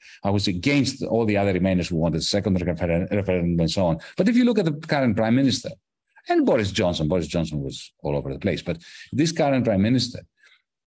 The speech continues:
doesn't have a plan for making Brexit work. What is the plan?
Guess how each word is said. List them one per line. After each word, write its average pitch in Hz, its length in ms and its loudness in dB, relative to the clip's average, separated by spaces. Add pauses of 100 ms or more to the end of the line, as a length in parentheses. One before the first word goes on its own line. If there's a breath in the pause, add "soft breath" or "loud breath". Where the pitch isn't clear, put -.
doesn't 233 260 2
have 214 100 2
a 180 40 2
plan 123 580 -2 (120)
for 123 120 0
making 123 380 2
Brexit 131 340 0
work. 156 340 -2 (1160)
What 202 200 0
is 147 60 0
the 123 60 0
plan? 69 320 -4